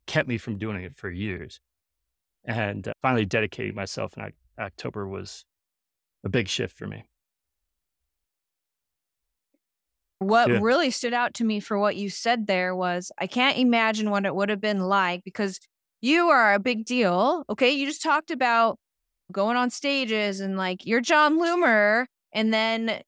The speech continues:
Speaker 2: you're gotta do the short form video. And your thought, I just wanna point this out to everybody,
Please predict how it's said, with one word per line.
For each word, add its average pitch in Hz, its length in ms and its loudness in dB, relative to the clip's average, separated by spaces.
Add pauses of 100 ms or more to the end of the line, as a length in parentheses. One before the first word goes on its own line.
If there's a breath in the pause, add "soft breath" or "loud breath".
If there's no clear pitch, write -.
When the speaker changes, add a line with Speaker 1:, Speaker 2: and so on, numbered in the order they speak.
Speaker 2:
you're 214 180 -2
gotta 247 320 4
do 285 140 -4
the 277 100 -4
short 262 340 -2
form 233 220 -2
video. 240 340 2
And 214 240 0
your 311 280 4
thought, 320 400 0
I 220 80 -2
just 262 100 -6
wanna 302 160 -2
point 320 320 -4
this 339 180 -4
out 269 200 2
to - 120 -2
everybody, 196 560 2